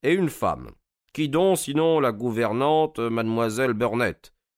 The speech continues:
Tous nos raisonnements convergent dans cette direction. En tout cas, nous pouvons envisager une hypothèse et voir les conséquences qu'elle implique. J'ajoute que l'âge et le tempérament de mademoiselle Burnett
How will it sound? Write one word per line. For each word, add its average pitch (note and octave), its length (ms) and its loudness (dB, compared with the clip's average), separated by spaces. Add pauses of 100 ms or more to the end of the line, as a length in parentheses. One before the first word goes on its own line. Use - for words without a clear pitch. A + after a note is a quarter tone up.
(240)
Tous A2 200 -2
nos F#2+ 200 -2
raisonnements A2 680 0
convergent G#2+ 640 -2
dans G#2+ 160 -2
cette G#2 220 -6
direction. G#2 580 -6 (340)
En - 120 -10
tout F#2 100 -10
cas, D#3 280 0 (360)
nous G2 160 -2
pouvons A#2 460 0
envisager G2 800 0
une A#2 260 2
hypothèse C#3+ 800 0 (300)
et D3 180 2
voir D#3 280 4
les A#2+ 100 2
conséquences G#2+ 680 -2
qu'elle A#2+ 220 2
implique. - 560 -6 (260)
J'ajoute G#2+ 460 0
que F#2 100 -4
l'âge A2+ 580 2
et F2+ 120 -8
le F2 140 -4
tempérament F#2+ 720 0
de G2+ 140 -2
mademoiselle F2+ 580 -2
Burnett F#2 500 -4